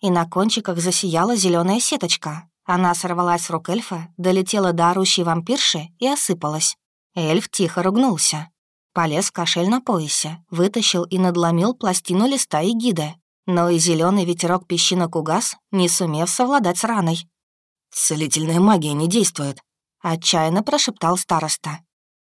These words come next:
Новый взгляд на бьющуюся в корчах вампиршу привел к тому, что в памяти Янки всплыли уроки А Б Ж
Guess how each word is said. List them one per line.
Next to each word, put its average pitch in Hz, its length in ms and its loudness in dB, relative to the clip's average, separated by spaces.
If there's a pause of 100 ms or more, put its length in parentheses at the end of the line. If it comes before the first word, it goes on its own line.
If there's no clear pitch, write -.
Новый 165 360 2
взгляд 156 420 -2
на 190 120 2
бьющуюся 185 580 0
в - 80 -16
корчах 185 400 -2
вампиршу 170 520 -2
привел 170 360 -2
к - 80 -18
тому, 156 440 -4
что - 300 -4
в 170 80 -8
памяти 175 380 0
Янки 180 580 -2
всплыли 180 560 0
уроки 170 320 -2
А 196 120 0
Б 254 120 2
Ж 185 320 -2